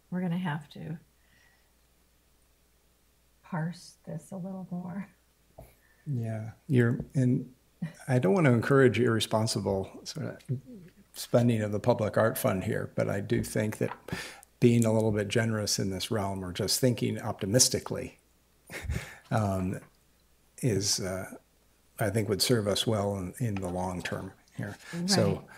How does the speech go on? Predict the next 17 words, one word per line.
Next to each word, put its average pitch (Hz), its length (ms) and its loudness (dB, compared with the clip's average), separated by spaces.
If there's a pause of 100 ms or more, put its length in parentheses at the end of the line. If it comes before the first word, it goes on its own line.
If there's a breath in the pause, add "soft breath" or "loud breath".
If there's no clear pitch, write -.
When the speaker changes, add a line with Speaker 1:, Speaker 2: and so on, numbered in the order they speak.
(120)
Speaker 2:
but 120 120 4
really 131 240 12
what 123 160 10
we're 123 140 6
at, 120 240 4
about 120 360 0 (100)
is 110 180 0
deciding 104 600 0
what 104 180 -4
that, 98 320 -2
uh, 101 140 -2
what 110 180 -2
we're 110 80 -4
gonna 101 180 -4
request 98 520 0
as 101 160 -2
a 87 200 -2